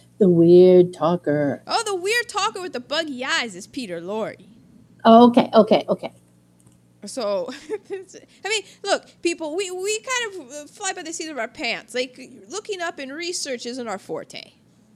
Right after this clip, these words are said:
Speaker 1: Hey, I've done a lot of research. I just didn't.
Speaker 2: Yeah, you, you, uh, y-, y-, you all have
Speaker 1: Yeah.
Speaker 2: phones. You have high-tech computers in your pockets. You can Google it.
Speaker 1: Exactly.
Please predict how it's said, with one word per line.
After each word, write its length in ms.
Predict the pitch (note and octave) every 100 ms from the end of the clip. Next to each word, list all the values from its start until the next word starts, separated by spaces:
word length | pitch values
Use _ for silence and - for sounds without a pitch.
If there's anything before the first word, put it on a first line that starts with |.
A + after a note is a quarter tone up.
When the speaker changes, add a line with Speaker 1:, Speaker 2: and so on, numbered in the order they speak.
| _ _ -
Speaker 1:
Hey, 120 | A#4+ D#4+
I've 240 | G4+ B4
done 240 | B4+ C5 G#4+
a 20 |
lot 220 | E4+ C#4+
of 100 | B3+
research. 500 | B3 C#4 - F4 F#4+
I 120 | D#4
just 260 | D#4 D4+ -
didn't. 400 | C#4+ C4 A3+ - _ _ -
Speaker 2:
Yeah, 140 | A#4+
you, 200 | C4 E4
you, 260 | G4+ F#4+ G4+
uh, 40 |
y-, 320 | G4+ G4+ F#4+ C#4
y-, 320 | C#4 D4+ D#4 - - D#4+
you 160 | - C5 A#4+
all 140 | G#4
have 160 | D#4+ B3
Speaker 1:
Yeah. 80 | A#3+
Speaker 2:
phones. 400 | C4+ C#4+ C#4+ C#4
You 60 | F#4+
have 100 | G#4 G#4
high-tech 400 | A#4+ A#4 F#4+ -
computers 420 | C4+ - B3+ A#3+
in 80 | G#3
your 100 | G3+
pockets. 460 | - E3+ - E3+
You 80 | D4+
can 160 | F4 A#3
Google 400 | F3+ F3 D#3+ F3
it. 220 | E3 - _ _ _ _ _
Speaker 1:
Exactly. 720 | C4 A#3+ - D#3+ C#3+ - -